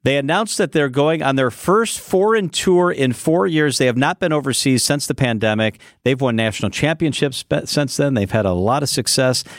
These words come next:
They had a good weekend because the announcement came out that they're packing and going to Turkey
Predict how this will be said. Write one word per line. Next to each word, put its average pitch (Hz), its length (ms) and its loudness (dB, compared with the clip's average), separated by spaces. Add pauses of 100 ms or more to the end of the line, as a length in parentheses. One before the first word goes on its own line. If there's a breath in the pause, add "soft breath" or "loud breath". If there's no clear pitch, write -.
(160 loud breath)
They 185 140 2
had 226 160 2
a 185 40 -4
good 160 140 0
weekend 135 400 0
because 117 240 -2
the 131 80 2
announcement 143 460 -2
came 120 240 -2
out 95 260 -2 (380 soft breath)
that 107 160 0
they're 110 120 0
packing 190 600 -2
and 135 240 -2
going 131 420 0
to 107 440 0
Turkey 220 640 -2